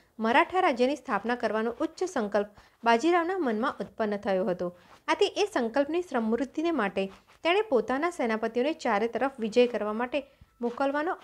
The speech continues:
આરંભ કર્યો. મધ્ય ભારત મરાઠાઓના કબજામાં આવ્યું અને ઉત્તર ભારતના ઘણા રાજાઓ મરાઠાને ખરણી આપવા લાગ્યા. બાજીરાવના મૃત્યુ પછી તેનો પુત્ર ત્રીજો પેશવા બાલાજી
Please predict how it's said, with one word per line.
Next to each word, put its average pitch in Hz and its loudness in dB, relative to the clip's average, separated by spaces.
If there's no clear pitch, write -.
આરંભ 196 2
કર્યો. 180 -2
મધ્ય 247 2
ભારત 370 2
મરાઠાઓના 240 0
કબજામાં 196 -2
આવ્યું 180 -8
અને 294 -2
ઉત્તર 277 2
ભારતના 302 4
ઘણા 226 2
રાજાઓ 202 2
મરાઠાને 311 2
ખરણી 240 0
આપવા 208 -2
લાગ્યા. 180 -4
બાજીરાવના 392 2
મૃત્યુ 240 -2
પછી 294 0
તેનો 359 4
પુત્ર 285 -4
ત્રીજો 269 2
પેશવા 262 0
બાલાજી 220 2